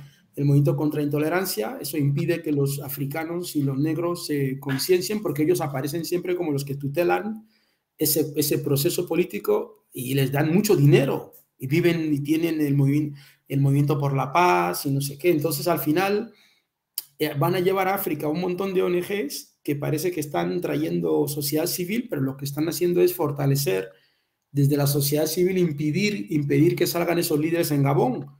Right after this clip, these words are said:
Si Gabón quiere tener esos líderes en dos años y luego Francia monta, financian estudiantes, becas, no sé qué, todo eso, y crean otra vez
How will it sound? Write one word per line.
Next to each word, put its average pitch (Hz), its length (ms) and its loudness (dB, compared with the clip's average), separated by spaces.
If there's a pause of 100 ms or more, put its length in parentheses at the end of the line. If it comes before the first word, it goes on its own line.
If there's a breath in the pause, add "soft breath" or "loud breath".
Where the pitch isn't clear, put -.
(140)
Si 143 200 -2
Gabón 151 360 4
quiere 180 220 6
tener 156 260 0
esos 160 200 0
líderes 165 340 2
en 143 120 2
dos 147 220 2
años 175 340 -4
y 139 60 0
luego 160 220 2
Francia 170 520 -6 (460)
monta, 175 580 2
financian 151 460 0
estudiantes, 151 680 -4
becas, - 520 -2
no 156 100 -8
sé - 180 -12
qué, 175 380 -6
todo 180 220 8
eso, 180 500 0
y 143 160 -8
crean 180 380 0
otra 165 240 0
vez 208 440 -4